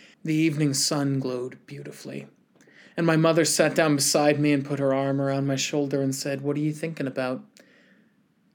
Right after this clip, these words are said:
"Nothing at all," I told her. And for the first time since I can remember, that was actually true. And then I rested my head against her shoulder, and we watched the sun go down over the lake.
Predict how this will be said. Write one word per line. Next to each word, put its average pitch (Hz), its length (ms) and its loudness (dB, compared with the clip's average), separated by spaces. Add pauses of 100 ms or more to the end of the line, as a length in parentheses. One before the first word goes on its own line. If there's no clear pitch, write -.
(320)
"Nothing 175 320 -2
at 190 100 -2
all," 151 300 -2 (100)
I 139 80 -8
told 135 300 -6
her. 139 240 -6 (1400)
And 156 100 -4
for - 100 -4
the - 100 -14
first - 340 -8
time 131 560 -4 (460)
since 147 200 -6
I 143 80 -4
can 147 180 -12
remember, 147 460 -2
that 139 180 -4
was 147 140 -6
actually 143 420 -6
true. 160 400 -8 (1120)
And 160 140 0
then 160 80 6
I 160 80 4
rested 160 420 2
my 156 160 0
head 151 240 0
against 135 360 -4
her 151 100 -2
shoulder, 143 560 -6
and 143 140 -6
we 143 80 0
watched 139 380 -2
the 151 60 -8
sun 139 340 0
go 135 180 -4
down 143 280 -8
over 143 200 -10
the 151 100 -12
lake. 151 540 -10